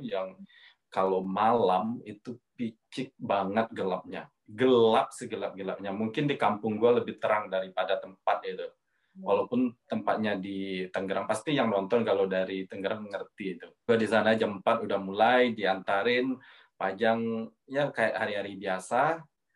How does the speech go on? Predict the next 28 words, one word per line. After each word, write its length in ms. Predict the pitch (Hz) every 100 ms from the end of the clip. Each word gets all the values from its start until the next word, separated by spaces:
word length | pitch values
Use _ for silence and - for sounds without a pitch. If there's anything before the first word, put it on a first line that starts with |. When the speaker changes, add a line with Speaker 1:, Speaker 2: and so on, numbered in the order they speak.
| _ _ _ _
Speaker 1:
Tapi 420 | - 127 160 156 123
udah 380 | 113 110 107
mau 160 | 107 107
maghrib, 500 | 104 95 - - 165 - _ _ _ _ _
eh, 520 | 110 113 107 104 104 95 - _ -
orang-orang 420 | 110 110 120 127
udah 160 | 113 101 98
mulai 300 | 98 95 95
pulang 320 | 101 101 101
ya 140 | 92
kan. 240 | 98 98 110 - 120
Menunggu-nunggu 880 | 113 113 107 113 110 110 110 113
semuanya 460 | 110 104 98 98 98
udah, 420 | 95 98 95 95
yang 160 | 104 104
lain-lain 460 | 107 110 113 147
mau 260 | 143 107 107 107 -
bantu 640 | 95 92 95 117 110 110 _ _ _ _
ngikut 400 | - 104 - -
sama 240 | - 98 98
mereka, 320 | 98 98 123
tapi 160 | 117 135
mereka 320 | 131 - 135
punya 160 | 127
barang 320 | 113 104 101 98
sendiri 400 | 110 113 101 92
ya 160 | 87
kan. 240 | 87 98